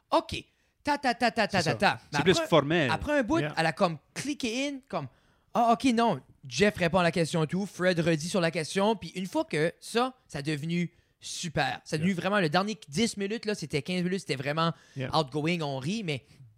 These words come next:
Speaker 3: Parce que elle, puis plusieurs artistes, c'est ce monde-là qui sont, qui sont, qui sont montés dedans, là. À chaque fois qu'ils ont des press conference ou comme un press tour, c'est ça que c'est. T'as des questions qui
Speaker 2: Rapid
Speaker 3: sont
Speaker 2: fire.
Speaker 3: prépa-, ben, puis sont pré-préparés d'habitude, là. Tu sais, tu reçois les questions, t'es comme, « OK, ils vont poser ces huit questions ici. OK,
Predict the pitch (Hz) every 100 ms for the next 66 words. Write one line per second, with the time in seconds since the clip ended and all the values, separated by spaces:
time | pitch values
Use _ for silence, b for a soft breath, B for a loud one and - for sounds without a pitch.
0 | - 147 - 143 160 220 - 117 - 165
1 | 165 160 139 - - 180 175 - 117 147
2 | 127 139 139 156 - 117 90 92 - -
3 | - 101 85 101 - - 117 123 120 120
4 | 104 139 214 160 107 175 160 190 175 151
5 | 127 - 156 151 - 151 135 - 170 175
6 | - 127 107 107 151 151 - - 175 190
7 | 202 208 - b b - - - 120 -
8 | 233 220 - 110 107 - 143 - 160 196
9 | 127 127 127 123 131 123 131 135 135 147
10 | 170 - - 151 - 233 233 208 190 156
11 | 151 175 139 127 254 254 147 - b -
12 | 208 - _ - 147 123 165 196 196 170
13 | 156 190 190 139 123 120 135 110 104 135
14 | 139 151 - 123 113 147 - 135 - 143
15 | 123 - 190